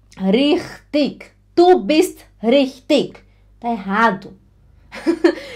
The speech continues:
Se eu quero dar razão pra você, né? Tem gente que fala assim, "Ah, du bist richtig."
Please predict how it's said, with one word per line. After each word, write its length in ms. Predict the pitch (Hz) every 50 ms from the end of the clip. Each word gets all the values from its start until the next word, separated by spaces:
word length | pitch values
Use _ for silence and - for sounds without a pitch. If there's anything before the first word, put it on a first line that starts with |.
| - - -
Se 80 | - 262
eu 60 | 254
quero 260 | - 285 285 294 240
dar 140 | 262 254 269
razão 520 | 269 269 233 226 196 185 202 262 269 285
pra 200 | 277 277 196 180
você, 360 | 170 175 185 185 - - 262
né? 120 | 262 240 233
Tem 120 | 262 254
gente 160 | 269 269 -
que 80 | - -
fala 140 | - 208 214
assim, 160 | 214 - -
"Ah, 320 | - 240 262 294 311 320 311 -
du 80 | 320 240
bist 340 | 226 277 349 339 339 -
richtig." 560 | 262 233 247 320 339 339 - - 214 190 -